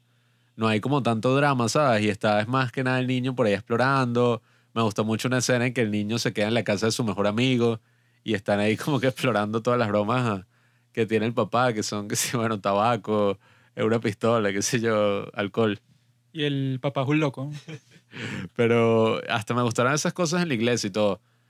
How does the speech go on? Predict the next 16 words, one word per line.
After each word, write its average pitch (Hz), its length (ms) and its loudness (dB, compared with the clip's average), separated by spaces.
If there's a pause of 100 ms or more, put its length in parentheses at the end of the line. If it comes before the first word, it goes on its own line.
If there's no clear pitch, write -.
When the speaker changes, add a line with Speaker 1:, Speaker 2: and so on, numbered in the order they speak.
(160)
Speaker 1:
Ma-, 104 440 -2
tiene 113 160 0
varios 123 260 0
personajes 113 400 -2
pintorescos, 131 760 -2
es 110 80 0
una 107 520 0 (420)
buena 107 300 -2
película, 113 340 -2
creo 98 120 0
que 98 60 0
está 104 160 -4
bien 98 140 -4
grabada, 107 400 0
todo. 113 260 -4 (880)
Y 107 720 0